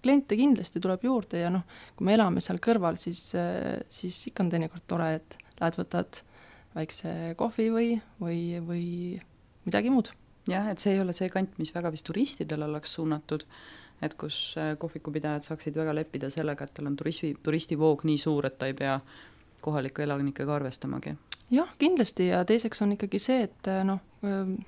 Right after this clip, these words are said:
Speaker 1: turist on siin enam-vähem suvel, on ju, aga meil on nagu ka üheksateist kuud, mis, äh, mis on ka vaja nagu ikkagi klienti leida ja, ja, ja ennast, äh, ära toita.
Speaker 2: Ma arvan küll, et see on,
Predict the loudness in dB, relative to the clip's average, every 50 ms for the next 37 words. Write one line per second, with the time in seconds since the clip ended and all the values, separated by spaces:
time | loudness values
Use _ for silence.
0 | -14 -20 -18 -4 0 2 2 2 2 0 0 0 2 2 2 4 4 4 4 4
1 | 4 4 4 2 2 0 0 0 0 0 2 2 4 4 4 2 2 0 0 0
2 | -2 -2 -2 -2 -2 0 0 0 2 2 0 0 0 0 2 0 0 -2 -2 -2
3 | -2 -2 -2 0 0 2 2 2 0 -2 -4 -6 -12 -18 -20 -20 -6 -2 0 0
4 | 0 0 0 0 2 4 4 2 0 0 0 2 2 2 2 0 -2 0 0 0
5 | -2 -2 0 0 2 2 2 2 2 2 2 2 0 0 0 0 0 4 6 8
6 | 8 8 8 8 8 6 4 4 2 0 0 -2 -2 -2 -2 0 0 0 0 2
7 | 0 0 0 0 0 0 2 2 2 0 0 -2 -2 0 0 0 0 0 -2 -2
8 | -2 -2 -2 -2 -2 -2 -2 -4 -4 -8 -14 -20 -20 -20 -20 -20 -20 -20 -12 -6
9 | -4 -2 0 0 0 0 0 -2 -6 -10 -8 -6 -4 -4 -2 -2 0 0 0 0
10 | 0 -2 -2 -4 -6 -8 -10 -10 -14 -20 -20 -20 -20 -20 -20 -8 -6 -6 -6 -6
11 | -10 -16 -16 0 4 6 6 8 8 6 6 4 4 2 2 2